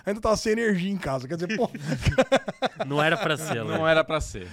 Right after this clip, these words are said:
Speaker 1: Pô, um episódio que pra mim ia ser nota mil de, de mil de dez, cara.
Speaker 3: Foi
Speaker 1: Foi,
Speaker 3: dois.
Speaker 1: foi, sei lá quanto é que foi esse episódio.
Speaker 3: Nota dois.
Speaker 1: Cara, sei lá, cara. Ó.
Speaker 3: É isso, Alezinho. Vamos terminar esse Derivado Cast que já tá ficando compridinho.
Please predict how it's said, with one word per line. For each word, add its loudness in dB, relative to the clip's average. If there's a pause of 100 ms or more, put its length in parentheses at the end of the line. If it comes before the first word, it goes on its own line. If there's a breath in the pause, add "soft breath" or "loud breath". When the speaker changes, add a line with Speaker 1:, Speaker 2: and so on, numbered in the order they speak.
(160)
Speaker 1:
Pô, 6
um 4
episódio 0
que -12
pra 0
mim -2
ia 0
ser -2
nota 0
mil 4
de, -4
de -6
mil 8
de 2
dez, 4
cara. 0
Speaker 3:
Foi -10
Speaker 1:
Foi, 2
Speaker 3:
dois. -2
Speaker 1:
foi, -2
sei 0
lá 6
quanto -2
é -2
que -8
foi -4
esse -4
episódio. -4
Speaker 3:
Nota -4
dois. -12
Speaker 1:
Cara, 0
sei -4
lá, -4
cara. -12 (180)
Ó. -4
Speaker 3:
É 2
isso, 2
Alezinho. -2
Vamos -2
terminar -4
esse -12
Derivado -4
Cast -6
que -16
já -6
tá -6
ficando -10
compridinho. -6